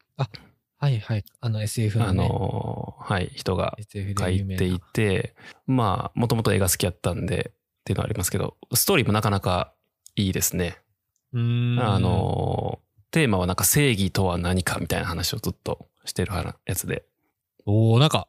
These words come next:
Speaker 1: あれっすね。若干悪滅と似てる感じもありますね。
Speaker 2: そうですね。あの、まあ、詳しくは読んでもらったらいいんですけど、なんか、あの、モンスターがいっぱい出てくるんですけど。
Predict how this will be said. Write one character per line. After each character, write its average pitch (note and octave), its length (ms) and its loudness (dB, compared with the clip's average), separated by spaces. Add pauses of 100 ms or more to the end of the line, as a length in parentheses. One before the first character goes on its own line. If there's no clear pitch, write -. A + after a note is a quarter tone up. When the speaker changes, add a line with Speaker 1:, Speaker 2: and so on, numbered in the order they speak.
Speaker 1:
あ D3+ 80 2
れ D#3 80 6
っ - 20 4
す - 140 -2
ね。 F2 200 -4 (140)
若 F#3 160 6
干 F3+ 180 6
悪 F3 100 2
滅 F3+ 200 6
と D#3 460 2 (320)
似 C#3+ 100 6
て D3+ 120 6
る D3 80 6
感 C#3 200 6
じ C3 120 2
も E2+ 80 -2
あ E2 40 2
り E2 60 0
ま F2+ 80 0
す - 160 -6
ね。 A#2 120 -12 (760)
Speaker 2:
そ E3 180 2
う - 20 4
で F#2+ 80 2
す - 120 0
ね。 F#2 220 0 (380)
あ G#2 200 2
の、 F2+ 1000 0 (460)
ま C3+ 120 0
あ、 A#2 60 0
詳 E3 240 0
し - 120 0
く - 60 -4
は A2 40 6
読 G2 100 4
ん G2+ 40 2
で G#2+ 60 2
も G#2+ 100 4
ら G2+ 60 2
っ - 160 -20
た - 80 -2
ら F#2+ 80 0
い F#2 120 0
い F#2 40 0
ん F2+ 120 0
で F2 80 -2
す - 120 0
け G2+ 100 0
ど、 G2+ 280 0
な - 80 0
ん - 20 -4
か、 - 180 -2
あ G#2 60 0
の、 G#2 60 2
モ C3 180 4
ン B2 60 2
ス - 60 -2
タ F#2+ 100 -2
ー E2+ 40 0
が F#2 60 0
い G2 40 0
っ - 20 -4
ぱ G2+ 80 0
い F2+ 40 2
出 F#2 80 -2
て F#2+ 80 0
く - 100 -2
る F2+ 60 0
ん E2+ 40 -2
で E2 40 -4
す - 80 -2
け F2 100 0
ど。 F2 260 -2